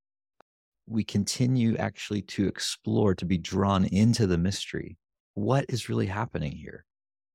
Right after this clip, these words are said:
What's going on? How can I understand this? This is the stage of exploration where we begin to further explore and probe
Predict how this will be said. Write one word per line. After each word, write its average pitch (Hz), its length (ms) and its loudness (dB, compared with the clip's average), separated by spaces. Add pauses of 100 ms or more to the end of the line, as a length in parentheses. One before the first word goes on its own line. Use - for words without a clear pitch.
(320)
What's 107 360 -2
going 117 320 0
on? 80 440 -2 (720)
How 98 120 -4
can - 180 -4
I 107 60 -2
understand 95 680 -2
this? 73 300 -6 (340)
This 110 180 -2
is 127 100 0
the 113 80 -4
stage 101 340 0
of 90 80 -2
exploration 90 1000 -2 (480)
where 90 120 0
we 90 80 4
begin 90 320 -2
to 92 140 -4
further 90 420 0
explore 92 540 -2
and 78 180 0
probe 82 500 0